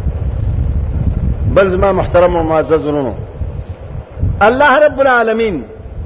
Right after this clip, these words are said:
لفظ د صعود استعمال کړی دی. «الیه یصعد الکلم الطیب.» الیه یصعد الکلم الطیب. رب العالمین ته پاکی کلمې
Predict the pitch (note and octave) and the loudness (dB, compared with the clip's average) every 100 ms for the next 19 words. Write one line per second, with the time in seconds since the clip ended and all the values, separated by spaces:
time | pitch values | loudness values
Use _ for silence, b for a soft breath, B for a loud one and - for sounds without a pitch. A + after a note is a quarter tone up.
0 | - - - - - - - C#3 D#3 B3 | -8 -8 -8 -8 -2 -2 -2 -4 2 2
1 | C#4 C4+ C4 G#3+ C#4 D4 C#4 - - - | 4 4 4 4 4 4 0 -10 -10 -10
2 | - - - - G3 F3+ A3 A#3+ G3 - | -8 -10 -8 -4 0 4 6 6 2 -4
3 | - - D#3+ C#3+ C3 C3 A2 F#2 - - | -8 -4 -2 -4 -6 -6 -8 -10 -18 -20
4 | - B B - G3+ A3+ C#4 D#4 D4 A#3+ | -20 B B 0 2 4 4 4 0 0
5 | B3+ A3+ B3+ D4 B3 A3 A3+ A3 C4 C#4 | 0 2 2 2 2 2 2 2 0 0
6 | A3+ B3 A#3+ - G#3+ A3+ A#3+ A3+ - B3+ | 0 -2 -2 0 2 2 0 -2 2 2
7 | C#4+ A#3+ F#3+ C3 G2+ - - - - - | 2 0 0 -2 -10 -16 -16 -14 -14 -16
8 | - - - F3 G#3+ A3 G3 C#4 C#4+ - | -20 -10 -2 2 4 4 2 -2 -6 -10
9 | - B B F#3 B3+ E4 - A#3 B3 B3 | -18 B B 2 4 4 2 0 0 0
10 | C#4+ B3 C4+ B3+ - A#3+ C4 A#3 - C4+ | -2 0 -2 -2 0 0 0 -2 2 4
11 | C4+ G3+ C#3+ - - B B B F3 A3+ | 4 2 -2 -10 -10 B B B 2 2
12 | G#3+ B3 B3 B3 C4 D#4 D4 B3 - C4+ | 4 4 4 2 0 -2 -2 -2 2 4
13 | D#4+ E4 C4+ - A3 G#3 A3 | 4 0 -4 0 2 2 -2